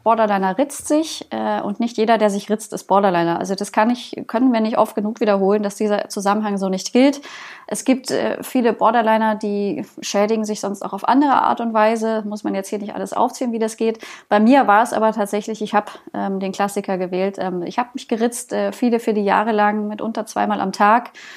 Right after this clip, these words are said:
Und dann wird man natürlich immer gefragt, warum macht man das denn? Ja, ähm, das kann ja bis heute irgendwie, weder die Ärzte noch Betroffene können das bis zum Ende erklären.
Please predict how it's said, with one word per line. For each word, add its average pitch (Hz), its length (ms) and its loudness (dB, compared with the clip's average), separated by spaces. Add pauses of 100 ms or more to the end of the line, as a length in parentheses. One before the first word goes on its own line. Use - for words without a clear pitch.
(480)
Und 233 240 0
dann 220 140 2
wird 233 160 0
man 254 80 6
natürlich 233 260 2
immer 233 140 2
gefragt, 214 320 0
warum 220 260 4
macht 208 300 0
man 175 160 0
das 170 260 -2
denn? 170 300 -4 (160)
Ja, 175 300 -6 (100)
ähm, 190 340 -6
das - 160 -12
kann 226 180 2
ja 226 140 2
bis 220 160 -4
heute 220 240 2
irgendwie, 208 480 0
weder 214 180 2
die 214 120 0
Ärzte 233 360 2
noch 220 140 -2
Betroffene 220 480 0
können 214 180 -4
das 208 200 -4
bis - 200 -8
zum - 140 -4
Ende 233 240 0
erklären. 240 600 2